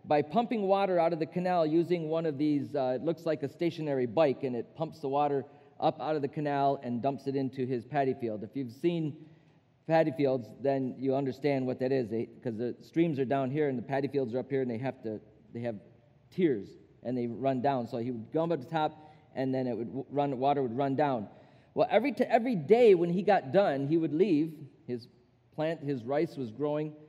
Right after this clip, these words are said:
The communist man would come and pull the boards out that are, that block the water from going down, and then all the water would drain into his field.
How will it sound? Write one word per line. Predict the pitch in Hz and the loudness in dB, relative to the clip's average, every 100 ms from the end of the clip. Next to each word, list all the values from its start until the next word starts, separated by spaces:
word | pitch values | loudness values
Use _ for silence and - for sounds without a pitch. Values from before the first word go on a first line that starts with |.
| - _ _ _ _ _ _ _ _ _ | -20 _ _ _ _ _ _ _ _ _
The | 131 | -10
communist | - 175 247 220 165 | -2 0 2 0 0
man | 135 120 117 143 143 - _ | -2 -4 -4 -6 -10 -18 _
would | 151 151 | -4 -4
come | 165 202 151 160 160 - - | -2 0 0 -2 -10 -18 -12
and | - 151 | -6 -6
pull | - 208 | 0 2
the | 202 | 4
boards | 165 233 214 147 | 4 4 4 4
out | 139 143 - - - - _ _ _ - | 6 4 0 -14 -20 -20 _ _ _ -6
that | 143 156 | 2 4
are, | 151 143 139 143 | 4 2 0 -2
that | 156 120 | -4 -2
block | 151 165 196 | -2 -2 -2
the | 175 | 0
water | 165 175 156 | 2 2 0
from | 139 135 | -2 -4
going | 143 151 135 | -2 -2 0
down, | 170 147 120 135 139 - - _ _ _ | 0 0 -2 -4 -10 -18 -20 _ _ _
and | 151 147 | -2 0
then | 147 143 - | 0 -2 0
all | 156 165 | 2 2
the | |
water | 156 165 175 | 4 4 4
would | 151 120 | 2 0
drain | 151 156 | -2 -2
into | 151 135 | -2 -2
his | 131 185 - | -2 -2 -4
field. | 131 104 | -6 -6